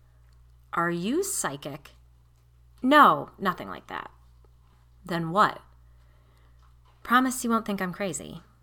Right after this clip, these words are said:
Depends on what you say next. I took a deep breath. I'm a medium, and not only are there no spirits around you,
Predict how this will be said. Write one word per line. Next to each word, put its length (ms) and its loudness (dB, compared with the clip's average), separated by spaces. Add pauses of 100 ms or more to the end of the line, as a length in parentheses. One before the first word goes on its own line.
(1040)
Depends 340 -4
on 80 -6
what 140 -8
you 60 -8
say 240 -2
next. 460 -8 (1080)
I 60 -4
took 180 -6
a 60 -8
deep 240 -8
breath. 320 -6 (1500)
I'm 200 0
a 100 2
medium, 640 -4 (340)
and 220 2
not 220 2
only 180 -2
are 100 0
there 200 0
no 340 2
spirits 480 -4
around 300 -2
you, 280 -2